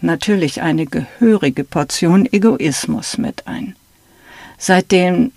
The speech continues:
gruseligen Debatten über das Coronavirus ist es erfunden, nicht schlimm, dient zur Unterdrückung der Bevölkerung, ist die Debattenkultur bei uns so richtig in den Keller gegangen.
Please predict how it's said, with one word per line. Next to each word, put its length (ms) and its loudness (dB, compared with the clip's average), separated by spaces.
gruseligen 1000 2
Debatten 560 0
über 300 -2
das 220 -6
Coronavirus 960 0
ist 280 -6
es 140 -6
erfunden, 760 4
nicht 280 0
schlimm, 400 2
dient 280 10
zur 200 2
Unterdrückung 840 0
der 120 0
Bevölkerung, 840 0
ist 320 -4
die 140 2
Debattenkultur 1300 0
bei 120 0
uns 280 0
so 80 -4
richtig 460 -4
in 120 2
den 220 0
Keller 380 -2
gegangen. 500 -6